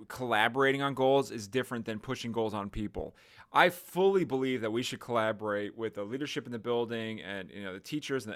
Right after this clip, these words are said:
all of us from the, from the superintendent down. We should collaborate on the goals that we have so that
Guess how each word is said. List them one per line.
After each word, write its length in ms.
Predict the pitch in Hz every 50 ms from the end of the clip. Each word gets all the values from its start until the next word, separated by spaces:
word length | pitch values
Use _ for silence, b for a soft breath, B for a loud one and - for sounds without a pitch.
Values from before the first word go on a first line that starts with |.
| - 110 -
all 240 | 143 151 165 190 196
of 120 | 180 127
us 280 | 120 110 107 - - - _ _ -
from 180 | - - 131 120
the, 120 | 113 95 92 _
from 180 | - - 123
the 80 | 113 104
superintendent 640 | - - - 190 220 202 156 156 156 135 120 95
down. 360 | 107 104 101 101 196 98 95 - b b b b b b b
We 120 | b 143 160
should 180 | - 180 165
collaborate 760 | - - 143 131 123 123 120 127 139 139 123 120 117 110 107 -
on 140 | - 110 107
the 80 | 107
goals 280 | 95 - 110 110 110 101
that 80 | 110 104
we 120 | 107 98
have 300 | 98 110 110 110 110 104
so 140 | - - 123
that 260 | 107 107 101 - -